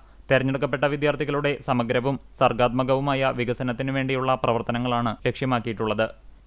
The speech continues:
ഉപജില്ലാ വിദ്യാഭ്യാസ ഓഫീസർമാരായ ഷീബ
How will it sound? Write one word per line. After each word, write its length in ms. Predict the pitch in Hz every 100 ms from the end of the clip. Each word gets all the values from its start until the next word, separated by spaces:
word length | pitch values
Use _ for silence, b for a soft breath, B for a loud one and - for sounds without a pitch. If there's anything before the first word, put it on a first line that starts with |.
| - - - - - - - - 135
ഉപജില്ലാ 340 | 131 127 131 139
വിദ്യാഭ്യാസ 340 | 143 143 139 165
ഓഫീസർമാരായ 720 | 139 143 143 143 143 139 139 131
ഷീബ 280 | 131 117